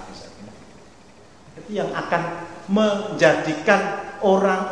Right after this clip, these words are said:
itu tetap beribadah semaksimal mungkin bi amwalihim wa anfusihim di satu sisi,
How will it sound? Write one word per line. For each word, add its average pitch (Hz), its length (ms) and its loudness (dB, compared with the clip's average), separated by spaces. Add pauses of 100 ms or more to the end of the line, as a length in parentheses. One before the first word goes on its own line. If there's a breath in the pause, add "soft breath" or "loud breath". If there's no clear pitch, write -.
itu 208 320 -4
tetap - 640 0
beribadah - 1120 0
semaksimal 190 1120 -2
mungkin - 480 0
bi 185 160 -2
amwalihim 175 960 0
wa 156 320 -2
anfusihim 147 640 -6
di 127 160 -8
satu 117 320 -6
sisi, 185 800 -6